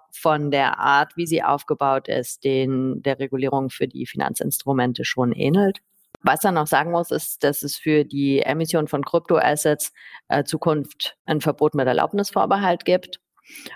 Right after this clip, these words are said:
Und das heißt, es ist also Produktregulierung auf der einen Seite und auf der anderen Seite aber aufsichtsrechtliches Regime in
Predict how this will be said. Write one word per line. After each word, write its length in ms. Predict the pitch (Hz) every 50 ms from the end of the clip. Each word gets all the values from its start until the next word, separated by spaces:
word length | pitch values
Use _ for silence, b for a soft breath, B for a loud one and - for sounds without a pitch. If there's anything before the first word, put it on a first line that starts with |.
| B _ -
Und 420 | - 160 165 156 156 156 - -
das 140 | 156 143 -
heißt, 240 | 156 120 156 - -
es 100 | 151 -
ist 60 | -
also 200 | - 151 139 147
Produktregulierung 1040 | - - - 165 160 - - - - 175 175 160 175 175 175 170 170 - 170 170 160
auf 120 | 147 151
der 140 | - 156 82
einen 260 | 85 160 190 220 226
Seite 460 | 226 220 208 202 208 208 226 202 190
und 140 | 196 175 165
auf 140 | 160 156 -
der 120 | - -
anderen 340 | 71 - 156 170 170 165 165
Seite 280 | 165 156 147 147 - -
aber 220 | - - - 82
aufsichtsrechtliches 760 | - - - 160 156 - - 151 147 - 151 135 156 147 - 147
Regime 320 | 147 - - 165 165 165 160
in 300 | 165 147 147 147 143 -